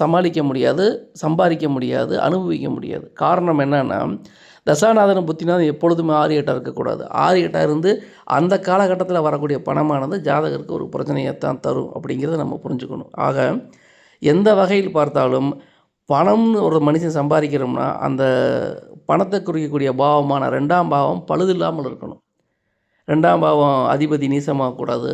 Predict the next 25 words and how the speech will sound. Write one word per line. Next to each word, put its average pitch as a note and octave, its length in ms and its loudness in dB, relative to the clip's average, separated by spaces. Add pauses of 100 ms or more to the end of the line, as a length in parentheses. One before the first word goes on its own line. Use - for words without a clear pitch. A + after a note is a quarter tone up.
(140)
ரெண்டாம் C#3+ 380 0
இடத்துல C#3 260 -2
ஒரு B2+ 120 0
வக்ர B2+ 240 0
கிரகம் C3+ 320 -2
இருக்கக்கூடாது, B2+ 560 -6 (500)
ரெண்டாம் D3+ 420 2
அதிபதி C#3 300 0 (120)
பாதகத்தில் C#3 440 0
இருக்கக்கூடாது, B2+ 520 -6 (260)
திதி E3+ 220 -2
சூனியத்தில் D3 380 -2
இருக்கக்கூடாது, B2 540 -6
அஸ்தமனமாகக்கூடாது. C3 1160 0 (800)
லக்னாதிபதிக்கு D#3+ 680 4
ஆறு, D#3 260 2
எட்டு, D3+ 180 -2
பன்னெண்டுல C3 340 -4
மறையக்கூடாது. B2+ 560 -4
யாரு? D3+ 340 2 (260)
ரெண்டாம் D3 460 2
அதிபதி, B2+ 320 -6 (120)
லக்னத்துக்கு D3+ 580 -2
ரெண்டாம் C3 340 -2
அதிபதி. - 340 -10